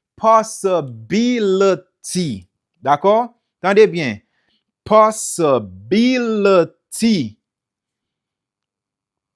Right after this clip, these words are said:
Possibil-, possibility.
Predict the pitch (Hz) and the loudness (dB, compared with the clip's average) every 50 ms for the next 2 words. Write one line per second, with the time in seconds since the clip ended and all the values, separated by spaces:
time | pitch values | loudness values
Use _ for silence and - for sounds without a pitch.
0 | _ - - 208 208 208 208 208 - - - 180 165 151 135 120 110 104 98 101 | _ -6 0 2 4 4 4 2 -2 -6 -4 -2 -2 0 -2 -4 -6 -10 -8 -4
1 | 139 180 214 226 240 240 233 226 226 220 - - _ _ _ _ _ _ _ _ | -2 -2 -2 -2 -2 -2 -2 -2 -4 -4 -6 -8 _ _ _ _ _ _ _ _
2 | _ - 196 196 202 196 196 - - - - 160 156 143 131 120 113 110 107 107 | _ -2 2 2 2 2 0 -4 -10 -6 -4 -2 -2 -2 -2 -6 -8 -14 -18 -12
3 | 110 117 185 214 233 240 240 233 214 180 160 156 190 208 220 233 214 - _ _ | -8 -6 -4 -4 -4 -4 -4 -4 -2 -2 0 0 0 0 -2 -4 -8 -12 _ _
4 | _ - - 170 139 98 87 - | _ -12 -8 -8 -8 -8 -10 -14